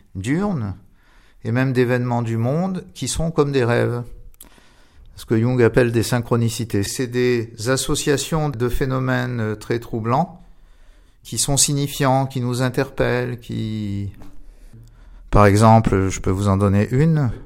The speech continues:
C'était, euh, début deux mille quinze, euh, il y avait les élections en Grèce, hein, et puis c'est le, c'était, vous vous rappelez, le parti Syriza, et qui avait,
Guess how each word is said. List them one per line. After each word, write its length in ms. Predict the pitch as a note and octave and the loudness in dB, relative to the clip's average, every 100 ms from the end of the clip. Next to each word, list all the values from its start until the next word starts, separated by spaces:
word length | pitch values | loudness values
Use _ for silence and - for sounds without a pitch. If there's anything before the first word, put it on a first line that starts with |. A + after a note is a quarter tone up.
| - - - _ | -20 -20 -20 _
C'était, 880 | - - - A2+ G#2 G2 F2+ F2+ C#2 | -12 -12 -8 -4 -2 -2 -4 -8 -10
euh, 720 | C2+ B1+ C#2 C#2 B1+ C2+ - F#2+ | -12 -16 -16 -16 -16 -16 -14 -6
début 600 | G#2 G#2+ A2+ A2 G#2+ G2 | -4 -2 -2 -2 -4 -2
deux 120 | G#2 | -2
mille 220 | G#2 G2+ | -2 -2
quinze, 520 | - C3+ F3+ F#3 D3 | 0 4 4 2 0
euh, 600 | A2+ G#2 G#2 G2 F#2 F2+ F#2 E2+ - - - - _ _ - | 0 0 0 -2 -4 -6 -8 -12 -16 -20 -20 -20 _ _ -18
il 120 | - G#2+ | -6 -2
y 80 | |
avait 300 | F#2+ F#2 G2 | 0 2 0
les 240 | F#2 F#2 G#2+ | 0 2 2
élections 920 | G2+ G2+ - A2+ G#2+ F#2+ F#2 F2 F2+ F2+ - - - - - | 2 0 -2 0 0 0 -2 -4 -6 -10 -12 -16 -20 -10 -4
en 140 | G#2+ | -2
Grèce, 540 | G2+ D#3 - - - - - - - - - - - - - | 2 2 2 -4 -8 -14 -20 -20 -20 -20 -20 -20 -20 -18 -6
hein, 220 | A2+ B2+ | -4 -2
et 120 | A2+ | -4
puis 180 | F#2+ - | -4 -8
c'est 200 | F#2+ G#2+ | -4 -2
le, 220 | F#2+ F#2+ | 0 0
c'était, 360 | F#2 G#2+ - G#2 | -2 -6 -2 0
vous 300 | F#2+ F2+ F2+ | 0 -2 -4
vous 80 | G2 | -2
rappelez, 320 | F#2 - A2+ | -2 2 2
le 120 | G#2+ | 2
parti 380 | G2+ G2 - G#2 | 2 0 0 -6
Syriza, 600 | - G#2+ G#2 G2+ B2+ - - - - | -2 0 0 2 0 -2 -14 -14 -8
et 160 | F#2 F2 | -8 -4
qui 160 | F#2 | -2
avait, 420 | F2 F#2 F2+ E2 | 2 2 2 0